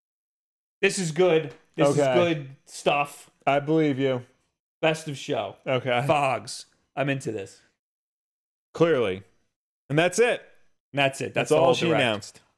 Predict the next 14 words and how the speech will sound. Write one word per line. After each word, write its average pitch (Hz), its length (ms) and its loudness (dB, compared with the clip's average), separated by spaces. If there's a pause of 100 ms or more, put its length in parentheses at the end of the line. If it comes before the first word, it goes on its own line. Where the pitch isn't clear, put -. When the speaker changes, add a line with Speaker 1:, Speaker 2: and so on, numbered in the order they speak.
(300)
Speaker 1:
So 156 540 2 (840)
now 147 180 2
you 143 160 0
know 131 160 0
why 117 260 2
I'm 110 120 0
saying 104 320 -4
it's 104 140 -10
underwhelming. 104 540 -10
Speaker 2:
Yeah, 117 300 0 (280)
'cause 139 140 -4
aside 135 340 0
from 131 120 -6
Fogs. 123 760 -2